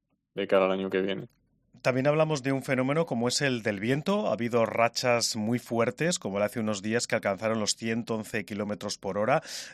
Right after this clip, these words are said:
Speaker 2: ¿También es normal en esta época del año sufrir rachas de viento en días continuados, como está siendo el caso?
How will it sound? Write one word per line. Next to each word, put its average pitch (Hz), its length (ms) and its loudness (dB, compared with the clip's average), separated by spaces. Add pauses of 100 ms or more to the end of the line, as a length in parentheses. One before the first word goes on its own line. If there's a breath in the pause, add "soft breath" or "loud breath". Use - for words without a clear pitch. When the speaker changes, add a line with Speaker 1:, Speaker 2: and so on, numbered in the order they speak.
Speaker 2:
¿También 131 260 4
es 170 80 2
normal 151 380 4
en 131 160 0
esta 120 800 4
época 123 380 0
del 113 160 4
año 123 260 2
sufrir 120 560 -2
rachas 117 560 0
de 104 80 -2
viento 120 420 0
en 104 140 -6
días 123 240 0
continuados, 104 580 -4
como 113 140 -6
está 104 140 -6
siendo 98 200 -4
el 92 60 -6
caso? 135 360 -8